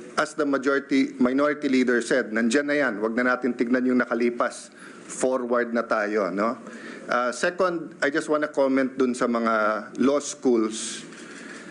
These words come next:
I appreciate it, and I'm happy they're very active, and I'm happy that they have, uh, statements. But may I advise them also to be consistent?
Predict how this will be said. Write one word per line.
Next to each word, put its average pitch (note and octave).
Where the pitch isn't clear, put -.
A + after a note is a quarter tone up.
I G#3+
appreciate A3
it, -
and D#3+
I'm D#3+
happy F#3
they're D#3
very D3
active, C#3
and A2+
I'm A#2+
happy C#3+
that B2
they B2+
have, B2+
uh, A#2+
statements. A#2
But E3
may F#3+
I F3+
advise C#3+
them C#3
also C3+
to D3+
be D3
consistent? B2+